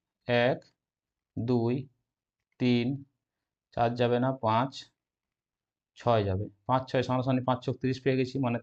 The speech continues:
তিন, দশে তিরিশ, দুই, পনেরোয় তিরিশ আর তিরিশ একে তিরিশ। তাহলে দশ, কুড়ি, তিরিশ তিনটেরই আমরা গুণনীয়ক বার করে নিলাম।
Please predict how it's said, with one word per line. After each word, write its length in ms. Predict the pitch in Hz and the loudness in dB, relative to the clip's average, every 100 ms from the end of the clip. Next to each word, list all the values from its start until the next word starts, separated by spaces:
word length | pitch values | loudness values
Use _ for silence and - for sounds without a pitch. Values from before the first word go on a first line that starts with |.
| - | -2
তিন, 360 | 127 151 170 - _ _ _ _ 101 | 0 0 -2 -8 _ _ _ _ -2
দশে 300 | 107 107 113 | 0 0 -4
তিরিশ, 460 | 131 139 170 - _ _ _ _ - | -2 0 -2 -8 _ _ _ _ -12
দুই, 420 | 110 120 135 175 175 _ _ _ - | -4 0 0 0 -6 _ _ _ -4
পনেরোয় 380 | 113 123 127 | 0 2 0
তিরিশ 380 | 127 147 190 - _ _ _ - | -2 -2 -4 -8 _ _ _ -4
আর 300 | 110 170 175 | -2 -2 -6
তিরিশ 260 | 104 101 | -8 -6
একে 220 | 110 - | -8 -6
তিরিশ। 440 | 123 - 92 - - _ _ _ _ _ _ _ - | -6 -6 -6 -10 -20 _ _ _ _ _ _ _ -4
তাহলে 480 | 117 127 170 254 - - | -2 2 0 0 -4 -2
দশ, 300 | 104 127 - | 4 4 4
কুড়ি, 260 | - 143 139 | 0 0 0
তিরিশ 280 | 123 - - | -2 -2 2
তিনটেরই 380 | 123 123 131 | 2 4 2
আমরা 180 | 113 127 | 4 2
গুণনীয়ক 360 | 131 113 123 120 | 2 2 2 4
বার 160 | 101 | 2
করে 160 | - 98 | 2 -6
নিলাম। 240 | 95 90 | -6 -10